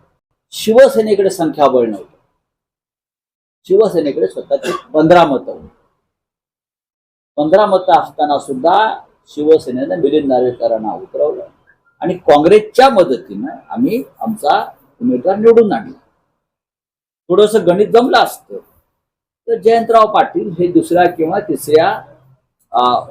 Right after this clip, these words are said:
पसंतीच्या मतावर जिंकू शकले असते, पण ते गणित जमू शकलं नाही. ह्याच्यामध्ये मतं फुटली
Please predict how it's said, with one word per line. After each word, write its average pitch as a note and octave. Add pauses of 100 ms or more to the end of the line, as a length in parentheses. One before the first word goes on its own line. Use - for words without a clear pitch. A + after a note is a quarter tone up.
पसंतीच्या D#3+
मतावर D3+
जिंकू D3
शकले -
असते, -
पण -
ते A#3
गणित G3+ (100)
जमू G#3
शकलं B2+
नाही. F3 (340)
ह्याच्यामध्ये E3+
मतं E3+
फुटली E3+